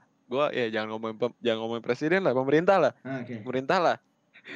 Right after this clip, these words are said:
Speaker 1: Fokusnya
Speaker 2: Presiden
Speaker 1: sih
Speaker 2: satu
Speaker 1: ngeliatnya
Speaker 2: orang
Speaker 1: fokus
Speaker 2: doang
Speaker 1: jangka
Speaker 2: tuh.
Speaker 1: panjang. Ini nggak bakal kenapa-napa kan gua ngomong kayak gini kan.
Speaker 2: Iya, nggak
Speaker 1: Ini keras
Speaker 2: apa-apa.
Speaker 1: loh. Jadi kayak yang gua lihat sih pemerintah tuh ngeliatnya jangka panjang gitu loh.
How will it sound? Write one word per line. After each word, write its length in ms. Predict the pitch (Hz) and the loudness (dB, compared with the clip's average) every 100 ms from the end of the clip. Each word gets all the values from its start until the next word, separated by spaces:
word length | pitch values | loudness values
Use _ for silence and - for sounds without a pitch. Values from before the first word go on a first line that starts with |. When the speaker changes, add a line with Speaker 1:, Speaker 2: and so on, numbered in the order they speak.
| - | -8
Speaker 1:
Fokusnya 400 | 135 143 143 175 | -6 -2 2 2
Speaker 2:
Presiden 60 | |
Speaker 1:
sih 120 | 185 208 | 0 -2
Speaker 2:
satu 240 | 165 165 | 2 2
Speaker 1:
ngeliatnya 100 | 156 | 2
Speaker 2:
orang 160 | 160 185 | 2 0
Speaker 1:
fokus 140 | 165 | 2
Speaker 2:
doang 100 | 247 | 2
Speaker 1:
jangka 160 | 233 143 | 4 4
Speaker 2:
tuh. 80 | 139 | 4
Speaker 1:
panjang. 280 | 165 151 165 | 4 2 -2
Ini 80 | 226 | 2
nggak 140 | 214 | 4
bakal 160 | 170 160 151 | 6 4 2
kenapa-napa 400 | 143 147 202 190 | 2 2 2 2
kan 140 | 196 | 0
gua 120 | 180 165 | -4 -6
ngomong 140 | 147 143 | -4 -4
kayak 120 | 139 | -4
gini 120 | 170 143 | -4 -6
kan. 100 | 160 | -6
Speaker 2:
Iya, 140 | 139 | -6
nggak 80 | 120 | -6
Speaker 1:
Ini 80 | 120 | -4
keras 220 | 156 175 | -2 -2
Speaker 2:
apa-apa. 80 | 175 | -2
Speaker 1:
loh. 240 | 147 147 151 _ _ _ _ | -4 -6 -10 _ _ _ _
Jadi 140 | 135 185 | -2 2
kayak 260 | 220 185 143 | 4 4 4
yang 100 | 147 | 2
gua 100 | 139 | 2
lihat 160 | 147 180 | 4 2
sih 160 | 254 233 | -2 -6
pemerintah 440 | - 156 147 147 220 | -6 -2 -2 0 -4
tuh 100 | 240 | -4
ngeliatnya 320 | 208 151 214 | 0 0 2
jangka 220 | 180 139 127 | -2 0 0
panjang 340 | 143 170 143 123 | 0 0 -2 -4
gitu 140 | 113 | -10
loh. 160 | 104 | -10